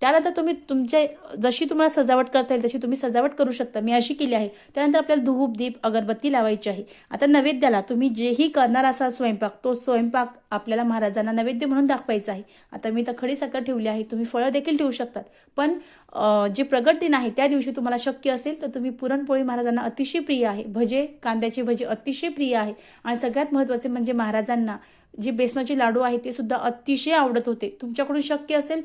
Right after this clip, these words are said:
नक्कीच हे नैवेद्य तुम्ही तयार करू शकतात, पण शक्य नसेल तर वरण, भात, भाजी, पोळी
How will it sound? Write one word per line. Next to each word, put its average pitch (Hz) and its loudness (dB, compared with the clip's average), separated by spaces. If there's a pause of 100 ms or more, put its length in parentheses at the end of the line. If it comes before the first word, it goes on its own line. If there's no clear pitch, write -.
(300)
नक्कीच 262 -2
हे 294 6
नैवेद्य 233 4
तुम्ही 254 0
तयार 262 4
करू 247 0
शकतात, 233 -4
पण 226 -6
शक्य 254 -2
नसेल 247 -2
तर 233 -2 (320)
वरण, 240 0
भात, 240 0
भाजी, 233 -4
पोळी 233 -2